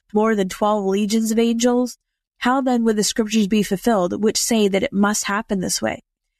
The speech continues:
At that time, Jesus said to the crowds, "Have you come out with swords and clubs to arrest me,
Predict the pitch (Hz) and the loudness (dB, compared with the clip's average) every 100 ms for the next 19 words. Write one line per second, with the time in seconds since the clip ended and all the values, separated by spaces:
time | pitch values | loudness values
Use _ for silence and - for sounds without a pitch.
0 | _ _ - 226 226 - 247 214 196 214 | _ _ -4 0 -2 -2 -2 0 2 2
1 | 214 233 226 208 220 214 180 180 185 208 | 2 2 0 0 0 -2 -4 -4 -4 -2
2 | 202 240 254 294 226 214 226 - 202 208 | 2 2 2 0 0 0 -2 -2 0 0
3 | 208 214 190 180 170 - 185 185 196 - | 2 0 0 -2 -2 0 0 0 -2 -2
4 | 185 175 | 0 0